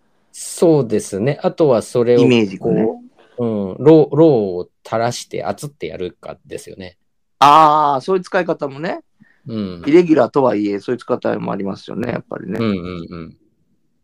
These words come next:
Speaker 2: でも、ろう人形を作るっていうと、やっぱりイメージとしては、あの、デーモン小暮さんで。
Speaker 1: デーモン、デーモン閣下ですよね、やっぱり。
Speaker 2: でも、やっぱり一番はね、ろう人形にしてやろうかっていうことですからね。
Speaker 1: そうですね。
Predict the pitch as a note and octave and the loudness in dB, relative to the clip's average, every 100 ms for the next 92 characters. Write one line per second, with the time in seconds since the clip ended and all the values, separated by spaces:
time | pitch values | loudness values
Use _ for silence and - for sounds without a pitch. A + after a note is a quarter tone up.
0 | _ - F3 D3 D3+ C4+ G4+ A#4 A#4 F4 | _ -2 2 6 6 6 6 4 4 6
1 | F3 - - E3+ E3 C3 A#2+ B2 B2 C3 | 6 4 0 2 4 4 4 4 2 2
2 | A#2+ B2+ D#3 D3 B2+ A2+ G#2+ - A2+ G2+ | 2 2 2 2 0 -2 -4 0 4 6
3 | G2 G2 G2 C3 C3 G2+ F#2 F#2+ F#2+ - | 4 0 4 6 6 2 -2 -6 -6 -6
4 | F2+ F2+ F2 F2+ F2+ E3+ F#3 D#3 D3 A#2 | -8 -10 -18 -14 2 6 8 8 4 0
5 | A#2+ F3 C3+ G#2+ G2 F2+ - - D#3 F3 | 4 4 6 2 0 -2 -8 -12 -10 -10
6 | - - C#3+ C#3 C3 - - - C#4 B2 | -12 -18 -8 -4 -4 -4 -4 2 4 4
7 | G#2+ G#2+ C#3 F#3 D3+ G2+ G2 D#3+ C3 - | 2 -2 0 4 4 4 0 0 -2 -6
8 | _ _ _ _ _ _ _ _ _ _ | _ _ _ _ _ _ _ _ _ _
9 | _ - - C3 C#3+ D3 C#3+ B2+ A2 G2+ | _ -4 4 4 6 4 2 0 0 -2
10 | - A2+ G#2 G2+ F#2+ - - _ G#2 E2+ | -4 -2 0 0 -2 -6 -12 _ -10 -8
11 | F2 F#2 - - F#2 E2 - - - F2+ | -10 -12 -14 -12 -10 -10 -12 -12 -10 -10
12 | F2 - G2+ G2+ | -10 -8 -8 -8